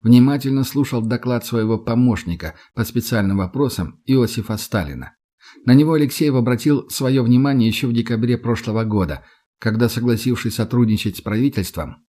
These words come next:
молодой кавказец был привлечён для участия в примирительном процессе с украинскими сепаратистами.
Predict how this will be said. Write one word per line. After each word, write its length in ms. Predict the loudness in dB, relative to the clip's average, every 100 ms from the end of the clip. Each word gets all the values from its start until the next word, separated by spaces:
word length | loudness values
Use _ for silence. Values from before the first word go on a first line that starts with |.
| _ _ _ _
молодой 420 | 2 2 2 0
кавказец 720 | 0 -4 -2 -2 -2 -2 -4
был 220 | 0 0 2
привлечён 520 | 2 4 2 2 0
для 140 | 2
участия 480 | 0 0 -2 -2 -4
в 100 | -2
примирительном 680 | 2 4 6 4 2 2 2
процессе 480 | 0 -4 -2 -2 -2
с 80 | -6
украинскими 520 | -2 -2 -2 0 -2
сепаратистами. 880 | -2 -4 -4 -4 -8 -8 -14 -16